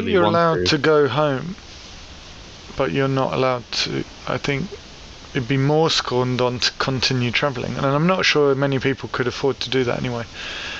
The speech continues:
Speaker 1: But it says
Speaker 2: Hmm.
Speaker 1: here that the, uh, number of listed Airbnbs in London has dropped from eighty-five thousand to sixty-two thousand, so that's, like, almost a quarter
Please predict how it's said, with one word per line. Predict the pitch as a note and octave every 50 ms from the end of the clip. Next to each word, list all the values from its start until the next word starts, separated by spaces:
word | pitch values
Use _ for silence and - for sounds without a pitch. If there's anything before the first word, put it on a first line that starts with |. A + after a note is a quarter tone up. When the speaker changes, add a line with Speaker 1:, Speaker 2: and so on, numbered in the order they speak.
| - - -
Speaker 1:
But | - C#3
it | C#3+
says | - G#3+ G3+ F#3+ G3+ G3
Speaker 2:
Hmm. | F3+
Speaker 1:
here | F3+ E3 C#3+
that | C3+ D3 E3+ D#3+
the, | D3 D3 D3 - -
uh, | E3+ G4+ A4+ F3
number | D3 D3+ E3 F3 F3 F#3+ F#3+
of | D#3 - -
listed | D#3 D3+ D3+ C#3+ - - - C#3+ C3
Airbnbs | G2+ F2 C#3+ C#3 C#3+ C#3+ C#3 B2 D3 D3+ D3+ D3 C#3 C3+ B2+ B2+ B2+ B2+ -
in | C3+ C3 C3
London | C3+ C3+ C3 B2+ B2+ - C#3+ - - - - - - - - - - -
has | C3 A#2+
dropped | - - C#3 - -
from | - - C3+ B2+ B2+ C3+ - - - - C#3+
eighty-five | D3+ D#3+ - - - - C3+ B2+ -
thousand | - - B2+ B2 - - - -
to | - - - -
sixty-two | - - - D3 - - G3+ - - C3+ A#2+ - - C3 A#2+
thousand, | - - D3 C#3+ C3+ A#2+ - C#3 -
so | - - B2+
that's, | B2+ - - - -
like, | - - - -
almost | C3+ B2+ C3 B2 - - A#2
a |
quarter | - - - C3+ C#3 C#3 B2 - - - -